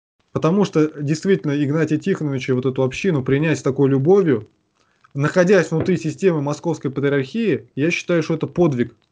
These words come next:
Просто подвиг. То есть. Он ведь там, я уверен, противостоит очень сильно. Притом он активно противостоит. Одно стоит вот это его заявление, ну вот это ответ русской линии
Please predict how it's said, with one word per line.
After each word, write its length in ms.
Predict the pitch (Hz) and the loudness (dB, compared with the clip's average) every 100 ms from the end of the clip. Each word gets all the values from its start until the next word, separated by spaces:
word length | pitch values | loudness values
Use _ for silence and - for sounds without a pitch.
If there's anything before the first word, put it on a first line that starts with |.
| _ _ _ _ _ _ _ _ | _ _ _ _ _ _ _ _
Просто 240 | 143 131 | -8 -6
подвиг. 440 | 120 165 131 110 - | -6 -4 -4 -6 -10
То 120 | - | -20
есть. 240 | 107 - - _ - - - _ _ _ _ _ _ | -20 -20 -20 _ -20 -20 -20 _ _ _ _ _ _
Он 140 | 143 151 | 0 2
ведь 160 | 160 | 2
там, 380 | 190 180 170 156 | 2 2 0 -2
я 160 | 156 165 | 0 2
уверен, 340 | 175 175 175 | 2 2 0
противостоит 600 | 151 156 165 139 170 170 170 | 0 -2 -2 -2 0 2 0
очень 200 | 156 165 | -4 -8
сильно. 360 | - 160 151 | -6 -4 -2
Притом 340 | 127 156 196 185 | -2 2 4 4
он 120 | 175 | 2
активно 420 | 175 - 226 180 | 0 0 2 2
противостоит. 640 | 160 151 151 131 143 123 - _ _ | 0 -4 -4 -4 -2 -2 -4 _ _
Одно 300 | - 139 190 | -4 -2 0
стоит 280 | 185 190 170 | -2 0 0
вот 140 | 151 165 | 0 -2
это 160 | 160 | 0
его 460 | 151 147 151 143 135 _ _ _ _ _ _ | 0 2 2 0 -4 _ _ _ _ _ _
заявление, 600 | 123 156 165 180 170 151 - | -2 0 4 2 2 -6 -10
ну 140 | 180 | -6
вот 160 | 151 143 | -4 -2
это 260 | 139 131 | -2 -2
ответ 520 | 127 139 160 180 147 143 | -4 -4 0 2 2 0
русской 440 | 131 160 151 151 | 0 0 0 0
линии 480 | 165 190 151 120 | 2 0 0 -4